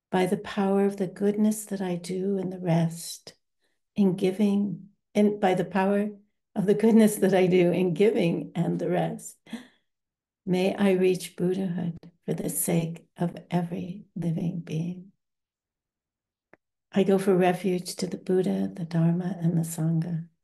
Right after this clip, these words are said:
until I achieve enlightenment. By the power of the goodness that I do in giving and the rest, may I reach Buddhahood for the sake of every living being.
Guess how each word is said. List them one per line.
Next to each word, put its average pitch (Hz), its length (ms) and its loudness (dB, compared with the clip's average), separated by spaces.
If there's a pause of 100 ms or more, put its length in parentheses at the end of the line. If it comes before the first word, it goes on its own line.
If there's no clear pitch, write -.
(680)
until 185 320 0
I 170 120 4
achieve 165 460 0
enlightenment. 165 760 0 (920)
By 196 140 2
the 190 80 0
power 196 560 2
of 196 140 -4
the 170 100 -4
goodness 180 480 -4
that 170 180 -4
I 165 80 2
do 175 500 0
in 165 200 0
giving 196 600 -4
and 170 200 -4
the 170 100 -6
rest, 185 640 -10 (720)
may 196 260 0
I 196 200 2
reach 214 480 0
Buddhahood 190 640 0 (500)
for 202 80 -4
the 202 140 -4
sake 170 420 0
of 170 160 -6 (160)
every 170 320 -4
living 175 380 -10
being. 175 460 -12